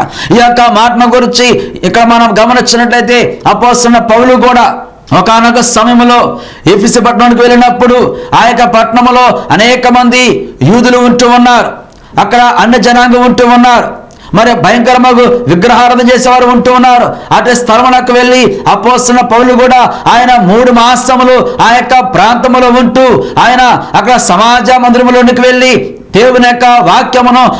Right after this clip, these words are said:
అనగా సువార్తను ప్రకటిస్తున్న సమయంలో అక్కడ కూడా అనేక మంది దేవుని యొక్క వాక్యము వినని వారుగా ఉంటూ ఉన్నారు. ఇక్కడ మనం గమనించినట్లయితే మరి కఠినపరచుకునుట అనగా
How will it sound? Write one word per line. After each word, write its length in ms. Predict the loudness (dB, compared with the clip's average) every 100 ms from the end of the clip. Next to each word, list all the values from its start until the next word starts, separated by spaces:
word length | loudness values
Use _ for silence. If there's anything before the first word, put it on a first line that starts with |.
| -2
అనగా 260 | 0 0 -2
సువార్తను 680 | 0 0 0 0 0 -2
ప్రకటిస్తున్న 480 | 0 0 0 0 -2
సమయంలో 540 | 0 -2 0 0 2 0 -2 -10 -6
అక్కడ 240 | -4 -2 -2 0
కూడా 160 | 2 2
అనేక 540 | 0 0 0 0 0
మంది 560 | 0 2 2 0 -4 -6
దేవుని 520 | 0 2 2 2 0
యొక్క 200 | 0 0
వాక్యము 840 | 0 0 0 -2 0 2 0 0 -4 -4
వినని 380 | 0 2 2 2
వారుగా 480 | 2 2 2 2 0 -2
ఉంటూ 220 | -2 0 2
ఉన్నారు. 240 | 0 -2 -8 -20 -20 -20 -6 -2
ఇక్కడ 140 | 0 2
మనం 220 | 2 2 0
గమనించినట్లయితే 1080 | 0 0 0 0 0 0 0 0 -2 -6 -14 -20 -2
మరి 180 | 0 0 -2 -8 -4 -4
కఠినపరచుకునుట 920 | 0 0 0 0 0 0 0 0 0 0 -2 -4 -4
అనగా 280 | -2 0 0